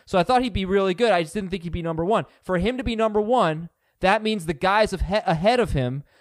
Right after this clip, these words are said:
would have had to fail a little bit, and so far they all have. Mostly you're talking about DeAndre Hopkins, Davante Adams, and, uh, Julio Jones. But if Fuller's out, I think it might solve Hopkins' problem.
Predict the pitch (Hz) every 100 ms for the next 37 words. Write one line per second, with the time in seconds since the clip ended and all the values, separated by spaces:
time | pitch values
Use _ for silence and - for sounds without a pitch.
0 | - 180 202 180 185 175 156 - 226 247
1 | 185 139 120 101 117 147 143 143 208 214
2 | - 196 175 165 - 170 190 202 180 185
3 | 175 107 131 - - _ _ _ - 156
4 | 202 190 180 170 175 160 165 160 156 143
5 | 151 165 165 151 147 147 151 143 139 -
6 | _ - 139 143 147 156 143 139 135 135
7 | 131 - 131 127 127 123 127 127 123 123
8 | 120 120 120 123 156 160 147 143 131 117
9 | 151 - _ _ _ _ _ _ _ 131
10 | 180 180 175 _ _ _ - 175 - 214
11 | 247 220 185 185 220 - 156 - 147 190
12 | 202 196 208 - 202 202 175 233 175 131
13 | 139 120 127 175